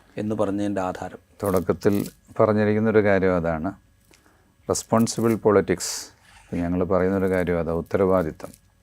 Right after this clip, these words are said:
Speaker 2: മനുഷ്യപ്പറ്റിൻ്റെ രാഷ്ട്രീയം എന്ന് പറയുമ്പോൾ, ആ, സന്നിഗ്ധ ഘട്ടങ്ങളിൽ, അല്ലെങ്കിൽ ഒരു ഇലക്ഷൻ എന്ന ക്രൂഷ്യൽ പോയിൻ്റാണ്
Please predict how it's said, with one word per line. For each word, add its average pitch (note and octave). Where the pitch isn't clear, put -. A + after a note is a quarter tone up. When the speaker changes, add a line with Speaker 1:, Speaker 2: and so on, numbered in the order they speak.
Speaker 2:
മനുഷ്യപ്പറ്റിൻ്റെ F2+
രാഷ്ട്രീയം E2
എന്ന് G#2+
പറയുമ്പോൾ, G2+
ആ, G2+
സന്നിഗ്ധ C3
ഘട്ടങ്ങളിൽ, A2
അല്ലെങ്കിൽ A2
ഒരു F2
ഇലക്ഷൻ G2+
എന്ന A#2
ക്രൂഷ്യൽ B2
പോയിൻ്റാണ് F2